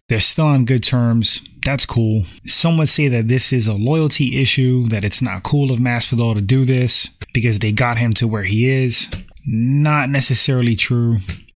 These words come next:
I mean, they played a part in his success and fame, but really what got him to the top and got him popular, got money in his pockets is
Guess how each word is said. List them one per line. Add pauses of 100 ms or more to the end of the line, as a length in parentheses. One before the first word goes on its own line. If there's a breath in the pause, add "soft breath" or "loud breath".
(100)
I
mean,
they
played
a
part
in
his
success
and
fame, (140)
but
really
what
got
him
to
the
top
and (100)
got
him
popular,
got
money
in
his
pockets (140)
is